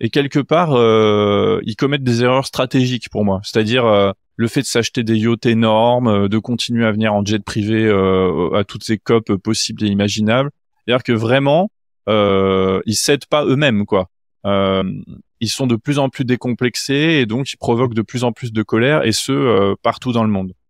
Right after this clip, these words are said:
Donc je dirais que, voilà, il y a ces différents éléments-là qui créent un potentiel. Ensuite, il y a effectivement d'énormes manques,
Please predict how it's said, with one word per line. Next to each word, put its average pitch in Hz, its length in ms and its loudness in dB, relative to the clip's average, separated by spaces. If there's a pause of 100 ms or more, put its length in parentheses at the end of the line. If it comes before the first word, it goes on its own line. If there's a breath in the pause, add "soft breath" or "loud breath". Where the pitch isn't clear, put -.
(200)
Donc 127 120 0
je 120 40 -4
dirais 180 220 2
que, 113 220 2 (580)
voilà, 104 260 2
il 107 100 -2
y 117 40 2
a 123 120 0
ces - 200 -4
différents 151 380 2
éléments-là 135 460 2
qui 123 160 -6
créent - 180 -2
un 123 120 2
potentiel. 131 560 0 (240)
Ensuite, - 340 -4
il - 40 2
y - 20 4
a - 20 4
effectivement 120 420 0
d'énormes 131 500 2
manques, 127 440 0